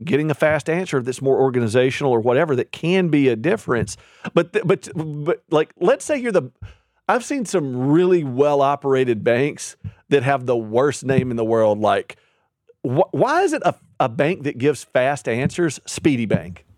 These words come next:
<laughs> Like, why is it not? Like, why wouldn't you just say, like, but I guess why, they don't, I don't ever eat any Domino's at Domino's Pizza.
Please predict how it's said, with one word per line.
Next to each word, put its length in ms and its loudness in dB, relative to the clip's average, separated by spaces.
<laughs> 40 -16
Like, 220 0
why 380 2
is 160 -2
it 120 -4
not? 340 -2
Like, 140 0
why 260 0
wouldn't 420 -2
you 120 2
just 260 0
say, 280 2
like, 460 -2
but 100 2
I 80 4
guess 280 0
why, 220 0
they 120 4
don't, 260 2
I 100 4
don't 220 2
ever 260 4
eat 200 0
any 140 0
Domino's 640 2
at 80 -6
Domino's 460 0
Pizza. 600 -2